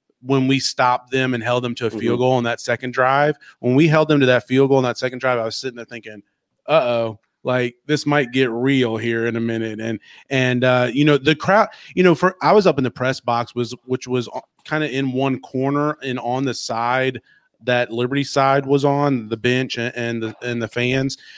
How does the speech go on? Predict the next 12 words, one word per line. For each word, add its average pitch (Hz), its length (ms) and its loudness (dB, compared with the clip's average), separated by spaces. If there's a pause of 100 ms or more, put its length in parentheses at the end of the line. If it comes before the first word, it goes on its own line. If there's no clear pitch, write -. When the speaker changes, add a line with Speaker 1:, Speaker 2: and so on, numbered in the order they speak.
Speaker 1:
So, - 180 0
like, 131 320 2 (280)
the 131 100 0
pop 147 560 0
of 135 180 0
the 123 120 -2
fans, 139 640 -2
the 117 100 -4
noise 127 400 0
from 131 160 -4
the 127 80 -2
fans 135 500 -2